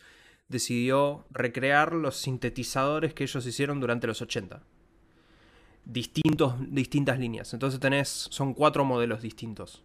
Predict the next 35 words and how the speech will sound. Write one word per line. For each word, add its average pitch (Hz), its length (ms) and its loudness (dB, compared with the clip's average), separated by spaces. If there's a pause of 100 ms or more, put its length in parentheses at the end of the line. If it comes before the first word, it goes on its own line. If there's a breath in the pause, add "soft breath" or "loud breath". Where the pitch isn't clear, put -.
los 117 100 -12
que 113 120 -10
sacaron. 113 340 -10 (720 soft breath)
De 139 200 2
estos 131 320 0
mini 160 540 6
sintetizadores 147 1200 0 (1200)
que 127 180 -2
son, 123 420 2 (1040 soft breath)
que 135 100 -4
funcionan 160 460 4
a 135 100 4
pilas, 190 500 -2 (200)
de 123 80 -6
hecho. 180 240 -8 (340)
Te - 80 -2
viene 185 200 6
con 156 80 4
una 143 120 4
fuente, 147 260 0
pero 139 140 0
lo 110 80 -2
podés 143 220 0
enchufar 139 240 -2
con 135 100 -4
una 120 160 0
pila, 139 380 -2
que 151 100 4
eso 165 140 6
es - 20 8
lo 160 60 8
que 156 60 2
más 160 120 4
me 151 80 2
interesaba. 127 540 -2